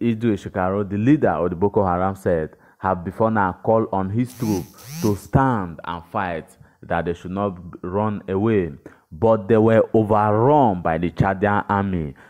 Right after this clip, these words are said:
that was led by Idris Deby himself, the president of Chad, that causes unwelcome destruction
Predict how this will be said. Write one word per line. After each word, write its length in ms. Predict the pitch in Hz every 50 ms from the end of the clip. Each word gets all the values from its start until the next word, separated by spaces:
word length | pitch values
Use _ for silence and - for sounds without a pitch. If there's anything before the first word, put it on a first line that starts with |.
| _ _ _
that 340 | 82 80 95 95 92 - -
was 240 | 98 95 90 82
led 680 | 92 85 87 101 104 107 110 110 110 104 95 90 85 78
by 240 | 107 101 95 92 - - _
Idris 760 | 135 131 117 98 - 113 117 117 110 101 92 87 82 - - _ _ _ _
Deby 480 | - 80 95 110 110 101 104 95 90 90
himself, 640 | 104 113 110 104 - - 143 135 120 101 85 80 - - - - _ _ -
the 120 | - 90 85
president 760 | - _ - 104 104 98 - - 92 87 92 87 82 76 - -
of 220 | - 80 85 - -
Chad, 380 | - 107 92 87 82 78 73 - - _ - - _ _ _
that 340 | - - 90 87 87 - -
causes 500 | - 110 104 104 92 95 101 98 95 - -
unwelcome 840 | - 92 92 90 90 92 98 104 107 107 107 - 123 113 110 107 98 87
destruction 840 | 104 104 - - _ - 135 143 160 - - 127 101 87 78 71